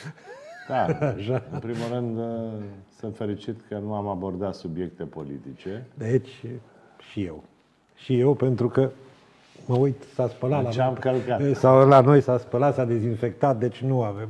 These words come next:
Speaker 2: probleme în momentul acesta. Dar eu aș vrea să închei simplu, am spus întotdeauna că cei care se uită aici sunt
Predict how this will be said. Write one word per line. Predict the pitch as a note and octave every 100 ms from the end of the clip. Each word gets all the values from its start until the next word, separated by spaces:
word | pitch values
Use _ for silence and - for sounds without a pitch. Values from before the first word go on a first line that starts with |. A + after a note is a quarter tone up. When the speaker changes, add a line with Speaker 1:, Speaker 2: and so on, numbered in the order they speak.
| G#2+
Speaker 2:
probleme | A2+ G#2 G#2 G2+ A#2 - - - -
în | A#2
momentul | A#2 A2+ B2 A2
acesta. | G#2+ - C#3 - D#3+ E3 - -
Dar | A#2 B2 C#3 C3+
eu | C#3 C#3+ E3
aș | D#3+
vrea | D#3+
să | D#3+ D3+
închei | C#3 C3+ D3 C#3+ C3+ B2+
simplu, | A2+ - D3 D#3 C#3 - C3+ C#3+ C3+ C3+ -
am | - A2
spus | A#2+ A2+
întotdeauna | A2+ A2 B2+ G#2+ A2 A2+ A2 G#2 -
că | G#2 A2 G#2+ F2 - - - _
cei | - A#2
care | A2+ A2
se | G#2+ G#2+
uită | G#2+ G#2
aici | G2+ G#2 G2 G#2
sunt | G2 -